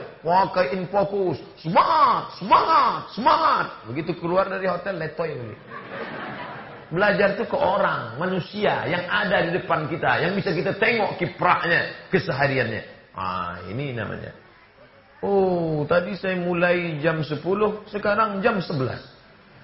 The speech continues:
Cepat betul waktu di U P P. Di mana-mana saya ceramah satu jam, enam puluh menit. Sesuai dengan yang tertulis di botol, enam ratus mililiter. Yang baru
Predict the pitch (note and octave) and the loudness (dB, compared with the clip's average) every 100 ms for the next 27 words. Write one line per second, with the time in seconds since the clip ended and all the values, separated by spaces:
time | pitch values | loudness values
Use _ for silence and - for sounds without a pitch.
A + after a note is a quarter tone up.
0 | - - - - G#3+ - G#3+ - F3+ C#4+ | -20 -20 -20 -8 -8 2 2 2 0 0
1 | - G3+ D3+ B2 - B2+ A#2+ A#2 A2 G#2+ | 2 4 4 2 0 0 2 0 0 -2
2 | - F2+ - - - - - - - - | -2 -4 -6 -14 -18 -16 -12 -10 -8 -8
3 | - - - - - - - - - F#3+ | -6 -6 -6 -6 -6 -8 -8 -8 -2 4
4 | G#3+ G#3+ A3 A3 B3 A3+ A#3 G3+ G#3 F#3+ | 6 8 8 8 8 8 6 4 6 6
5 | F#3 A3 G3+ F3+ E3 D3 C3+ G#3 D3+ - | 6 4 4 0 0 0 2 0 0 -8
6 | - - - _ _ _ _ _ D#3+ F3 | -18 -20 -20 _ _ _ _ _ -2 -2
7 | D#3 D#3+ D#3 F#3+ F3 - - - - - | 0 2 2 0 -2 -4 -12 -20 -20 -20
8 | - D#3 D#3 G3 G3 F3 E3+ E3 - D#3+ | -14 -10 -4 0 2 2 2 2 0 0
9 | F3 E3+ D3+ D3+ D3+ - A#2 B2 D#3 D3 | 2 2 0 2 2 2 0 0 2 2
10 | D#3+ D3+ - D3 C3+ B2 G#2+ F#2+ - - | 2 -2 -4 -4 -2 -2 -2 -4 -6 -12
11 | - - - - - - - - - - | -12 -8 -4 -4 -2 0 0 0 -2 -4
12 | - - - - - - - - - - | -6 -6 -10 -10 -8 -8 -8 -10 -10 -8
13 | - F3+ F3+ F3 | 0 4 6 6